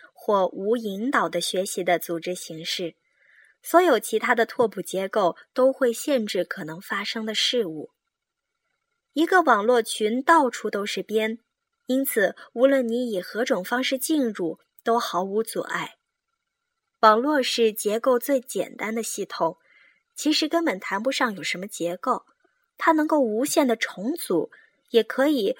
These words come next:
不改变其基本形状而向任意方向发展。它其实是完全没有外形的东西。类鸟群的发明者克雷格·雷诺兹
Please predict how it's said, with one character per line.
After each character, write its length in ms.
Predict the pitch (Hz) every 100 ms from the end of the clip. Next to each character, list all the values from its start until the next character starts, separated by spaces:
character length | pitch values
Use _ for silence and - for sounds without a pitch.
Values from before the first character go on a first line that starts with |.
| _
不 160 | - 240
改 180 | 202 175
变 200 | 202 190
其 180 | -
基 180 | 202 -
本 200 | 240 185
形 340 | - - 165 202
状 320 | 277 208 - -
而 160 | 180
向 320 | 214 220 208
任 180 | 220 247
意 80 | 208
方 220 | 196 247
向 160 | 254 190
发 240 | - 247
展。 240 | 262 - - _ _ _ _ _ _ _ _
它 160 | -
其 160 | 359 302
实 160 | 294 311
是 180 | -
完 280 | 240 208 233
全 220 | 320 240
没 120 | 208 240
有 160 | 208
外 280 | 196 294 262
形 220 | 208 151
的 100 | 151
东 240 | 165 180 180
西。 280 | - 170 - _ _ _ _ _ _ _ _ _ _ _ _ -
类 200 | 339 339
鸟 240 | 247 202
群 180 | 196 226
的 100 | 247
发 220 | 233 240
明 220 | 233 226
者 340 | 240 208 180 -
克 140 | -
雷 160 | 226 226
格· 340 | 226 196 190 202
雷 160 | 202
诺 180 | 220 240
兹 380 | 214 - 269 285